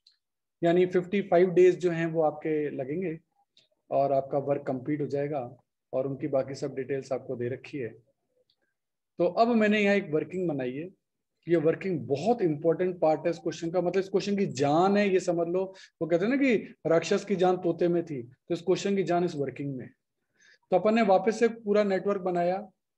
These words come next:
ये आपका critical path है, क्रिटिकल path को मैं शेडेड कर रहा हूँ,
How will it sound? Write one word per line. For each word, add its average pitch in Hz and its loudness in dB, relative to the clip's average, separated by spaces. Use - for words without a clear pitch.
ये 160 -2
आपका 180 0
critical 170 -2
path 175 0
है, 202 -8
क्रिटिकल 170 -2
path 175 0
को 180 -2
मैं 175 0
शेडेड 165 -2
कर 170 0
रहा 170 -6
हूँ, 208 -12